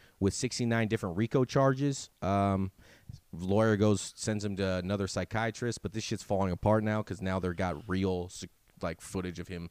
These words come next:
seeming normal. Um, he, he's able to kinda avoid prosecution to nineteen ninety-seven. He generally lays low 'cause he's just trying to fight his court cases. Um, he's now charged with conspiracy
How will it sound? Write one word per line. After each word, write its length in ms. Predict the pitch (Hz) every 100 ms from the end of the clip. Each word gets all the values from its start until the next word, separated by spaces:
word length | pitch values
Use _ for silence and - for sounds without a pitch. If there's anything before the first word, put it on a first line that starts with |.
| _ -
seeming 580 | - - 92 90 87 82
normal. 540 | 90 95 95 92 92 _ _ - - - - - - _ _ _ -
Um, 540 | 110 113 113 113 110
he, 220 | 110 110 101
he's 220 | - 110
able 200 | 131 143
to 60 | 139
kinda 240 | 139 135 113
avoid 560 | 92 87 107 110 110
prosecution 680 | - 117 113 104 117 110 113
to 80 | 101
nineteen 340 | 92 104 107
ninety-seven. 720 | 104 98 90 - 123 139 165 156
He 80 |
generally 340 | 92 101 107 107
lays 380 | 92 101 95 92
low 260 | 95 117
'cause 120 | 123
he's 100 | 90
just 100 | 90
trying 140 | 92 95
to 40 |
fight 280 | - 101 95
his 120 | 87
court 300 | - 151 156
cases. 680 | - 165 156 156 156 139 - -
Um, 300 | 85 87 90
he's 320 | 98 92 - -
now 260 | 110 123
charged 380 | 113 - 107 101
with 160 | 101 95
conspiracy 600 | 92 - 107 101 -